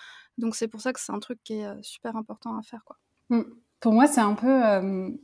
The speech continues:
Speaker 2: je sais pas trop si c'est un bon exemple de comparaison, mais c'est un peu comme si, euh, on nous donnait, euh, une crème hydratante ou un masque de peau et qu'on n'avait ni notice ou rien. On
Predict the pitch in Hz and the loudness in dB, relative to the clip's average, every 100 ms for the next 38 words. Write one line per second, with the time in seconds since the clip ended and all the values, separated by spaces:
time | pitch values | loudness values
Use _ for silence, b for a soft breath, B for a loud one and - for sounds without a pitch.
0 | _ - 220 196 - 208 - 233 262 240 | _ -8 -6 -4 -6 -4 -6 -4 0 0
1 | 220 - 202 202 190 208 208 202 220 226 | 0 -2 -4 -2 0 2 2 2 2 2
2 | 202 208 202 196 220 254 214 B B B | 2 -2 -2 -2 2 2 0 B B B
3 | B - 240 214 262 247 208 - - 233 | B -2 2 4 6 6 4 2 2 4
4 | 208 196 190 185 190 B B B 226 226 | 6 4 2 0 -2 B B B 6 8
5 | 202 220 226 240 226 202 190 190 190 190 | 8 8 8 8 6 6 4 2 0 -2
6 | - 277 _ _ _ _ - 226 214 240 | -6 -12 _ _ _ _ 4 6 6 6
7 | 226 214 208 208 - 262 269 - 214 208 | 6 6 4 2 4 4 2 2 4 6
8 | 202 196 202 196 208 220 - 202 196 190 | 4 4 2 2 2 0 -2 0 2 0
9 | 196 - 269 277 254 214 - 202 196 202 | 0 6 8 8 4 0 -2 0 2 2
10 | 196 196 220 247 240 233 - 262 262 - | 4 6 8 10 8 4 6 6 6 -6
11 | - 226 220 220 220 254 220 208 208 202 | -4 2 4 6 6 6 4 4 4 2
12 | 202 202 196 | 2 2 2